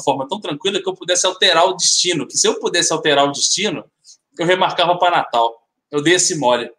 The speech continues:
Aí eu vou ter que ir pro mesmo lugar que eu comprei. Mas tudo bem, Natal fica pro ano que vem, ano que vem não escapa. Natal não escapa pro ano que vem.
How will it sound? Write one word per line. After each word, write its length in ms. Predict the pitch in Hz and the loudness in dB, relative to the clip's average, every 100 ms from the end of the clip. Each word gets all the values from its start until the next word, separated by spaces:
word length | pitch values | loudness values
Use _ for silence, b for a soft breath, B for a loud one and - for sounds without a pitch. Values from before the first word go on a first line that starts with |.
| _ _ b b _ _ - | _ _ b b _ _ -6
Aí 280 | 135 131 143 | 0 2 2
eu 60 | 147 | 2
vou 120 | 156 | 0
ter 100 | 160 | -4
que 120 | 151 | -4
ir 40 | 151 | -6
pro 100 | 143 | -4
mesmo 200 | 151 180 | -2 -2
lugar 220 | 160 156 | 0 -2
que 60 | 160 | -4
eu 60 | |
comprei. 260 | 175 147 165 | -10 -6 -4
Mas 320 | 294 226 - | -2 -4 -8
tudo 220 | 202 180 | -16 -10
bem, 160 | 135 135 | -4 -2
Natal 300 | 143 147 185 | -2 0 -2
fica 220 | 196 180 | -2 -6
pro 120 | 175 185 | -2 -2
ano 80 | 165 | -4
que 100 | 151 | -2
vem, 140 | 143 | -2
ano 100 | 185 | -2
que 100 | 156 | -4
vem 120 | 165 196 | -6 -2
não 80 | |
escapa. 540 | 185 - 143 131 - - _ _ _ _ _ _ | -2 0 0 0 -4 -14 _ _ _ _ _ _
Natal 400 | 139 143 - 165 | -2 0 2 0
não 120 | 170 185 | 0 -2
escapa 340 | - 156 151 | -2 -2 -2
pro 140 | 151 | -2
ano 100 | 147 | -6
que 120 | 143 120 | -8 -12
vem. 200 | 107 | -12